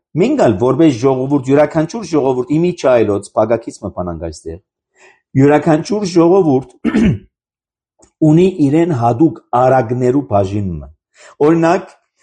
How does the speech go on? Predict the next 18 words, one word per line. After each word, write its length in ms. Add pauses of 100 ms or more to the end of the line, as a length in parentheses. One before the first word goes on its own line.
(160)
Վարդան 400
Արևելցի 600 (120)
մեր 360 (1120)
վարդապետներեն, 1000 (520)
եկեղեցական 800
վարդապետներեն, 880 (500)
ուր 220 (640)
արագախոս 840
էր, 240 (140)
արագ, 360 (100)
արագ 460
քրող 480
էր, 220
արագներ 640
քրող 360
էր, 120
Վարդա-, 460
Վարդան 480